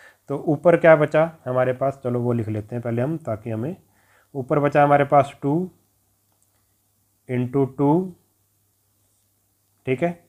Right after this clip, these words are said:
और ये वन वन लिखने की ज़रूरत नहीं है। नीचे हमारे पास क्या बचा, थ्री इंटू थ्री इंटू थ्री इंटू सिक्स,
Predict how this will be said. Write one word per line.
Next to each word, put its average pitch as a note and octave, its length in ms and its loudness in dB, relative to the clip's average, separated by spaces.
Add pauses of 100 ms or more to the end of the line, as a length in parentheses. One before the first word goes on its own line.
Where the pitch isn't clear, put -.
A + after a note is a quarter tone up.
और A#2 100 -6
ये B2 120 2
वन B2+ 220 4
वन B2+ 180 0
लिखने B2 280 -2
की A#2+ 80 0
ज़रूरत A2+ 340 -4
नहीं F#2+ 280 -8
है। E2+ 140 -14 (580)
नीचे C#3 300 -2
हमारे D#3 220 6
पास D3+ 200 4
क्या D3+ 140 2
बचा, D3 340 0 (420)
थ्री D3 220 0
इंटू D3 400 -4
थ्री C#3+ 280 -2
इंटू C3 280 -6
थ्री B2+ 220 -4
इंटू A#2+ 220 -4
सिक्स, - 340 -16